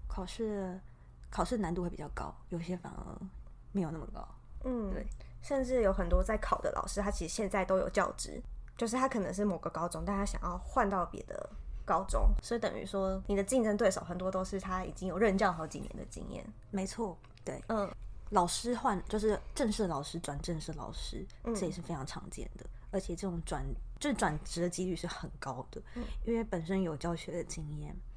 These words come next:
Speaker 1: 他也比较了解一些教学的文化，以及，
Speaker 2: 嗯。
Speaker 1: 嗯，对于职场的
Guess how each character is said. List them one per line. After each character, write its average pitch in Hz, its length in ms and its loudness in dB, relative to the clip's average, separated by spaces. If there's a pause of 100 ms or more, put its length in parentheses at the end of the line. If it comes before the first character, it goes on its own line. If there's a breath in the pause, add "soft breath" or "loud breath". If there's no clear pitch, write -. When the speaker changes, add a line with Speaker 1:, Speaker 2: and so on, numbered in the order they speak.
(320 loud breath)
Speaker 1:
他 233 120 4
也 208 120 6
比 170 140 0
较 180 120 4
了 170 200 0
解 165 160 -2
一 175 140 0
些 160 500 -4 (420 loud breath)
教 185 160 2
学 175 220 -2
的 143 100 -6
文 139 160 -6
化， 156 460 -6
以 170 80 -4
及， 165 220 -6
Speaker 2:
嗯。 196 300 -4 (540 loud breath)
Speaker 1:
嗯， 151 400 -2 (240)
对 208 160 2
于 175 60 0
职 170 180 -2
场 175 280 -4
的 98 200 -6